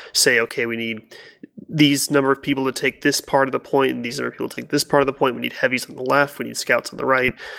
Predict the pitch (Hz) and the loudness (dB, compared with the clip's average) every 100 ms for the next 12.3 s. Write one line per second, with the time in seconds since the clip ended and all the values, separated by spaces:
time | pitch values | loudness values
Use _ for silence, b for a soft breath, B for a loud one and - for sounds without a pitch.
0 | B - 127 - 131 113 - 113 113 143 | B 4 4 4 -2 -4 -4 -2 -2 0
1 | 127 123 120 131 117 113 120 - 127 123 | 0 -2 -2 0 0 0 -2 0 2 2
2 | 123 120 117 139 135 139 135 123 127 123 | 0 -4 -4 -2 2 4 2 -2 -6 -8
3 | - 127 - - - 123 117 117 117 117 | 0 0 0 -8 -8 -6 -2 -2 0 2
4 | 113 113 B B B - 143 139 151 - | 2 -2 B B B 0 2 2 -2 2
5 | 143 - _ - 185 208 170 147 143 127 | 2 0 _ -2 2 2 2 0 -2 -4
6 | 123 - 127 120 117 127 113 - 139 139 | -8 -6 -6 -6 -2 -2 0 -2 0 0
7 | 131 123 - 127 127 123 123 117 117 120 | 0 -4 -2 -2 -2 -2 0 2 2 0
8 | - 120 120 - - - - - 117 117 | -4 -4 -4 -6 -8 -2 -2 -4 -10 -8
9 | - - - 123 120 120 - 120 117 - | -6 -8 -12 -12 -10 -10 -8 -6 -4 -4
10 | 127 123 127 123 - - 127 123 127 - | -4 -4 0 0 0 -6 -6 -4 -4 0
11 | 127 120 135 143 135 - 120 - 135 127 | 0 0 2 4 4 0 -8 0 0 0
12 | 120 - 113 | -2 0 0